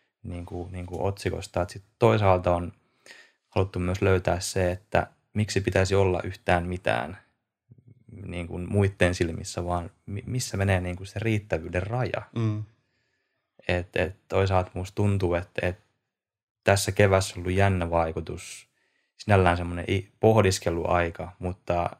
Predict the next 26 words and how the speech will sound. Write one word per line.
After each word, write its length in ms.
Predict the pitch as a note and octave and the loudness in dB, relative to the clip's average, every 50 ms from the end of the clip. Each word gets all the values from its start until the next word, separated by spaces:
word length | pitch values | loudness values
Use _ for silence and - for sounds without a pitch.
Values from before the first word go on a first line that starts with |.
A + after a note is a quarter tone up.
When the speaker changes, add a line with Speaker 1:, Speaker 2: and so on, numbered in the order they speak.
| _ _ - | _ _ -14
Speaker 1:
mutta 140 | - F#2 F#2 | -10 -6 -2
varmaan 300 | F#2 F#2 F2+ F2+ F2+ F2+ | -2 0 0 -2 -4 -4
just 200 | F#2 F#2 - - | -4 -6 -6 -4
toi 140 | F2+ F2 F2+ | -4 -4 0
saman, 320 | F#2+ F2+ F2+ F2 F2 F2 - | 0 0 0 -2 -4 -6 -10
saman 280 | - - G2 F#2 F2+ G2 | -10 -6 -4 -4 0 4
pelon 300 | - G#2+ G#2 G2+ F#2 F2 | 6 6 8 8 6 4
myös 400 | E2+ E2 E2 E2+ E2+ - - - _ _ _ _ _ _ _ _ - - | 0 -6 -8 -10 -10 -12 -16 -18 _ _ _ _ _ _ _ _ -2 0
allekirjoittaa, 600 | F2 F2 F2 - - F2+ F2 F2+ - - E2+ E2+ | 0 0 0 -2 -4 -6 -6 -6 -6 -6 -8 -8
mitä 280 | E2+ F2 E2+ F2 F2 F2 - _ _ | -6 -6 -4 -4 -4 -6 -8 _ _
Tommi 300 | - F#2 F2+ F2 E2+ E2 | 0 2 2 2 -2 -4
sanoi, 280 | F2+ E2+ E2 E2 E2+ F2 | -8 -10 -12 -12 -14 -16
että, 300 | - _ - F#2 E2+ E2 - _ _ _ _ _ _ _ _ _ _ _ _ _ _ _ _ - - - _ _ _ _ | -16 _ -10 -10 -10 -10 -12 _ _ _ _ _ _ _ _ _ _ _ _ _ _ _ _ -18 -18 -18 _ _ _ _
et 100 | - G2 - | -14 -8 -2
ei 140 | G#2 G2 F#2+ | 0 0 2
ka-, 100 | - F#2 | 2 2
miten 280 | - G#2+ G#2 A2 G2 F#2 | 2 4 4 4 4 4
tää 180 | F2+ F2 F2 | 4 4 6
vaikuttaa 500 | F#2 F#2+ F2+ E2+ F2+ F2+ _ - - D#2+ | 6 6 6 6 4 -2 _ -12 -12 -12
kaikkeen 440 | - - F2+ - - - F2 E2 E2+ | -10 -10 -12 -12 -12 -12 -10 -10 -6
siihen, 340 | - F#2 F2 F2 F2 E2 E2 | -6 -6 -4 -6 -6 -10 -10
koska 420 | F2 F2 - - - E2+ E2+ E2 F2+ | -10 -12 -12 -12 -12 -10 -8 -4 -2
varsinkin 360 | F#2 F2+ F#2+ F#2+ - G2 G2+ | -2 -2 -2 -2 0 2 4
luovassa 380 | G2+ F#2+ F2+ F2+ F2+ - - F#2+ | 6 6 4 2 0 -8 -12 -12
työssä, 360 | - F2 E2 F2+ - - - | -10 -8 -8 -8 -8 -10 -10
niin 280 | F2 E2+ E2+ F2 E2+ F#2 | -12 -12 -12 -14 -14 -16